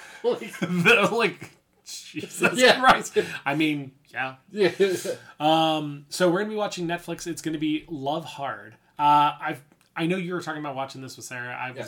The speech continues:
Speaker 2: just, I'm curious to see it 'cause I saw a couple memes and stuff on it. I was like, "Why the fuck not?" Um, also, I realized, "Oh, it's kinda like Die Hard." It's probably nothing like Die Hard.
Speaker 1: No.
Speaker 2: Nothing's like Die
Speaker 1: No,
Speaker 2: Hard.
Speaker 1: there's just a word.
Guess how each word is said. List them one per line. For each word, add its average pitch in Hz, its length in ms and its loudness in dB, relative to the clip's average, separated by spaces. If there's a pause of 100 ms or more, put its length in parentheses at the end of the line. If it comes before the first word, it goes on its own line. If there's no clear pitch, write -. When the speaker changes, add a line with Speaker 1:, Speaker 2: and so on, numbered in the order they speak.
(100)
Speaker 2:
just, - 240 -14 (340)
I'm 117 160 -14
curious 117 380 -14
to 123 100 -18
see 120 160 -12
it 120 100 -12
'cause 120 140 -16
I 120 80 -10
saw 127 240 -8
a - 40 -20
couple 123 200 -16
memes 117 240 -16
and 127 80 -16
stuff 135 180 -10
on 135 100 -6
it. - 20 -10
I 135 40 -10
was 131 80 -14
like, 127 140 -20
"Why 123 120 -20
the 120 40 -20
fuck - 260 -20
not?" 107 300 -20 (460)
Um, 135 240 -6
also, 127 260 -10
I 117 100 -16
realized, 120 360 -18
"Oh, 208 60 -16
it's - 120 -18
kinda 131 160 -16
like 151 100 -18
Die 214 160 -8
Hard." 120 200 -14 (160)
It's - 80 -20
probably 131 320 -20
nothing 120 260 -20
like - 160 -20
Die - 80 -20 (100)
Hard. 107 720 -20
Speaker 1:
No. 160 200 6
Speaker 2:
Nothing's 139 340 -2
like 110 120 -16
Die 123 60 -10
Speaker 1:
No, 123 100 -6
Speaker 2:
Hard. 104 120 -8
Speaker 1:
there's 104 120 -10
just 104 140 -14
a 110 40 -8
word. 92 320 -16